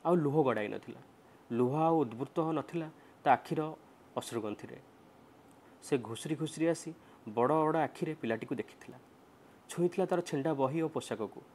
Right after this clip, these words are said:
ତାର ଗୁହଭଳିଆ ହାତକୁ। ଛକଟେ ମୋତେ କହିଥିଲା ଥରଟିଏ ଆଖି ମଟମଟ କରି, "ପୁଲିସ ସେମାନଙ୍କୁ ଫାଶୀରେ ଲଟକେଇ ଦେବା ଉଚିତ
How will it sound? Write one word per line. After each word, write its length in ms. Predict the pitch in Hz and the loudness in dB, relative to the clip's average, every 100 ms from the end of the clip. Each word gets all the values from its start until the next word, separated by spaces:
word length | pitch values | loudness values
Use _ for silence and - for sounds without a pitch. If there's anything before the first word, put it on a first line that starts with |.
| - - - | -20 -20 -2
ତାର 140 | 139 | -2
ଗୁହଭଳିଆ 440 | 120 123 135 143 135 | 0 -2 2 2 0
ହାତକୁ। 420 | 117 - 104 - - - - - - - - - - - - - | -4 -10 -12 -14 -20 -20 -20 -20 -20 -20 -20 -20 -20 -20 -20 -16
ଛକଟେ 320 | 127 139 139 | -6 -2 -2
ମୋତେ 180 | 139 160 | -4 -2
କହିଥିଲା 440 | 127 131 151 147 - - - | -2 -2 -6 -10 -14 -20 -8
ଥରଟିଏ 400 | 117 - 104 - - - | -6 -4 -8 -10 -18 -14
ଆଖି 220 | - - | -10 -6
ମଟମଟ 360 | 127 - 110 - | -4 -4 -8 -10
କରି, 220 | - - - - - - - - - - 139 | -14 -14 -18 -20 -20 -20 -20 -20 -20 -6 -2
"ପୁଲିସ 260 | 147 175 - | 2 2 2
ସେମାନଙ୍କୁ 320 | 165 170 180 | 0 0 -2
ଫାଶୀରେ 380 | - 123 - 175 | -8 -8 -2 0
ଲଟକେଇ 340 | 123 - 170 | 0 2 0
ଦେବା 160 | 151 143 | 2 0
ଉଚିତ 220 | - | 0